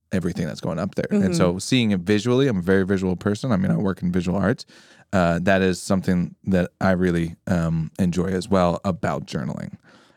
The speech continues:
Speaker 1: Um, but then, you know, let's get a little lighter now. Uh, you did say in the beginning that you were a visual artist.
Speaker 2: Mm-hmm.
Speaker 1: What does that mean?
Speaker 2: I studied visual art in college. So I'm an,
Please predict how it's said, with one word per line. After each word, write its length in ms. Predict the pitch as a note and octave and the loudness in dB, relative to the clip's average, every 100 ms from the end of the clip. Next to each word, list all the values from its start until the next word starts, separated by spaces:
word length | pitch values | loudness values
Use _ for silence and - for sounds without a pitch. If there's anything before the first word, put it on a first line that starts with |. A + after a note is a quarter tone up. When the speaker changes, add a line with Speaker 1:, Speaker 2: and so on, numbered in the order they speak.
| - | 0
Speaker 1:
Um, 420 | G2 F2+ E2+ E2+ - - | 2 4 2 -2 -6 0
but 160 | A#2+ | 2
then, 260 | C3 A2+ C3 | 4 2 2
you 120 | B2 | 0
know, 80 | G2+ | 2
let's 140 | B2 - | 2 2
get 80 | E3+ | 2
a 40 | |
little 180 | D3 A#2 | 4 4
lighter 240 | G2+ F2+ | 4 4
now. 260 | F2+ F#2+ G#2 - - - - | 0 0 -2 -6 -20 -20 0
Uh, 400 | A2+ A2 G#2+ G#2 - _ | 4 6 6 4 0 _
you 180 | B2 B2+ | 0 2
did 220 | B2 D#3 | 4 2
say 260 | - C#3 B2+ | 2 2 4
in 80 | A2+ | 2
the 60 | |
beginning 600 | G2+ F#2+ G2 F2+ F#2 G2 - - | 0 0 2 2 2 0 -4 -2
that 140 | G2+ | 0
you 160 | G2+ G#2+ | 2 2
were 260 | A2+ B2 | 4 4
a 60 | A#2 | 4
visual 300 | F#2 E2 - | 2 -4 -6
artist. 520 | - E2+ - - - | -6 -8 -10 -16 -10
Speaker 2:
Mm-hmm. 140 | - B3+ | -2 0
Speaker 1:
What 80 | C4 | 2
does 80 | D#3+ | 2
that 100 | C#3 | 2
mean? 240 | A2 G2+ - _ - | 2 -4 -12 _ 0
Speaker 2:
I 160 | G#3+ C#4+ | 2 2
studied 760 | - - A3+ A3+ A3+ A3 F#3 - _ _ _ _ _ - | 0 2 2 2 0 -2 -6 -14 _ _ _ _ _ -8
visual 400 | F3 G3 G3 F#3+ | -2 0 2 2
art 260 | F3 F3 - | 4 2 2
in 200 | F3 F3 | -2 -4
college. 460 | - D#3 E3+ E3+ | -4 -4 -6 -8
So 140 | - F3+ | -2 0
I'm 220 | F3 G3 | 2 2
an, 180 | G3+ F#3 | 0 -2